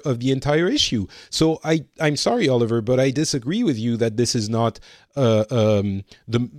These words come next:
you know, i-, it's not the main topic. Other topic, other topics are important as well,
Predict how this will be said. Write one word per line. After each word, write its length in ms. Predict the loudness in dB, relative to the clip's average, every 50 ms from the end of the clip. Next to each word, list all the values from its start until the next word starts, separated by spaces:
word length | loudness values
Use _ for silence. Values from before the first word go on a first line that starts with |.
| -10 -2
you 120 | 0 2
know, 240 | 2 2 2 0 -2 _ -14
i-, 80 | -16 -14 -6
it's 280 | -4 -4 -4 -2 -2
not 240 | 0 2 2 0 0 _ -18
the 180 | -8 -4 -2
main 380 | -2 0 2 2 2 2 0 -2
topic. 420 | -2 -2 -2 -2 -2 -6 -6 -6 -4 0
Other 320 | 0 2 4 2 2 2
topic, 460 | 0 -2 -2 -2 -2 0 -2 -4 -4 0
other 240 | -2 0 0 0 -2
topics 400 | 0 -2 -2 0 0 -4 -4 -2
are 120 | -2 -2
important 440 | -4 -4 -2 -4 -4 -2 -4 -6 -6
as 140 | -6 -6 -2
well, 380 | -2 0 2 2 2 0 -2